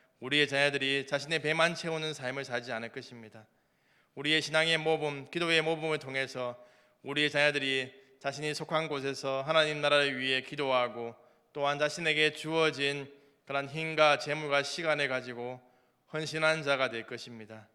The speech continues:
지금까지 많이 부족했다면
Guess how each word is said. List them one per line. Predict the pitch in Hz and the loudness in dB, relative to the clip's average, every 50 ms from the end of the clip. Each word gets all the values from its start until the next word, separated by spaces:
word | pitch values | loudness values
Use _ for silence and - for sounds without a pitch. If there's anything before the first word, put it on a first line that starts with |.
| _ _ _ _ _ _ _ _ _ _ _ | _ _ _ _ _ _ _ _ _ _ _
지금까지 | - - 147 151 151 151 156 147 143 139 139 | -10 -6 -4 -2 -2 0 2 2 2 2 0
많이 | 135 127 127 131 143 151 156 151 | 0 2 2 2 2 0 -4 -6
부족했다면 | 135 151 156 160 156 151 147 143 - 135 131 131 127 127 127 123 | -6 -6 -4 -2 0 0 0 0 0 -2 -4 -2 -4 -6 -6 -8